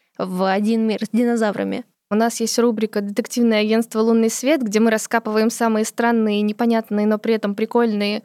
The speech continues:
Speaker 2: как минимум для нас, как максимум для всего человечества, факты. И мы с Алиной, когда готовились, подумали, что чем-то покемоны похожи на динозавров. Есть какое-то вот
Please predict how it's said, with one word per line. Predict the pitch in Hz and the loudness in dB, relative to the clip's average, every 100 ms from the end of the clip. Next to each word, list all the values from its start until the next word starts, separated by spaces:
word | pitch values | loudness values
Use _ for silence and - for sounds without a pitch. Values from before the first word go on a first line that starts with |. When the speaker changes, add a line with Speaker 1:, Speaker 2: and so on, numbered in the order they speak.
| - - | -12 -10
Speaker 2:
как | - 226 | -4 2
минимум | 240 226 220 214 | 4 4 2 2
для | 226 | 2
нас, | 226 220 | 2 0
как | 220 | -2
максимум | 220 214 214 214 | 0 0 0 -2
для | 214 | -2
всего | 214 208 | -4 -4
человечества, | - 208 214 - - 190 196 _ _ _ | -2 -2 -2 -6 -4 -6 -6 _ _ _
факты. | 262 320 - 190 202 _ _ - | 2 2 -2 -6 -6 _ _ -4
И | 220 233 233 226 - | 2 4 2 0 2
мы | 269 311 302 302 | 4 4 2 2
с | 269 | 2
Алиной, | 277 330 | 2 4
когда | 269 254 240 | 4 2 2
готовились, | 240 311 302 254 - | 2 2 2 0 0
подумали, | 233 262 285 208 | 0 2 2 0
что | - - 240 240 _ _ _ _ | -4 -2 0 0 _ _ _ _
чем-то | - 349 392 349 | -2 0 0 -2
покемоны | - 311 311 403 381 | -2 0 2 4 2
похожи | 247 - 302 269 | 0 0 0 2
на | 240 233 233 226 214 - - | 2 2 2 2 0 -4 0
динозавров. | 262 240 247 220 226 - - - | 2 4 2 0 -6 -12 -20 -2
Есть | 285 415 | 2 4
какое-то | - - 339 339 | 2 2 2 2
вот | 254 - | -2 -4